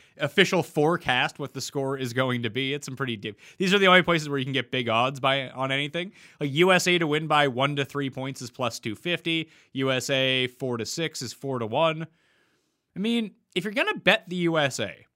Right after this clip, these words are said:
for example, let's say you had a hundred dollars to bet. So if you bet minus two hundred, you get, you win fifty bucks. You win one fifty back if you bet the minus one hundred.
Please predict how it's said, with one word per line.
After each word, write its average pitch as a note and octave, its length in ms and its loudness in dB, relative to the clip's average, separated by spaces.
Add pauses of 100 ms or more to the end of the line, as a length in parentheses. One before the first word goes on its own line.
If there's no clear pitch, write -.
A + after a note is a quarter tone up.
(200)
for A#2+ 180 -6
example, G2+ 420 -12 (140)
let's A3 160 -6
say A#3+ 60 -2
you G#3+ 160 0
had F3+ 160 4
a - 20 0
hundred E3+ 360 -4
dollars A#2 340 -2
to G#2 80 -16
bet. - 180 -20 (180)
So C3+ 120 -8
if A#2+ 80 -8
you D3 60 -6
bet A3+ 180 -4
minus F#3+ 320 -2
two D#3 160 -6
hundred, A2+ 300 -6 (580)
you B2 80 -8
get, C3+ 100 -4
you C#3 160 -2
win B2+ 140 -2
fifty A#2+ 280 -6
bucks. - 240 -20
You G#2+ 80 -12
win G#2+ 120 -10
one G#2+ 240 -8
fifty G#2+ 320 -10
back F2 320 -16
if G#2 80 -14
you G#2+ 40 -10
bet G2 160 -10
the G2+ 60 -14
minus G2 320 -8
one F#2+ 140 -14
hundred. F#2+ 260 -14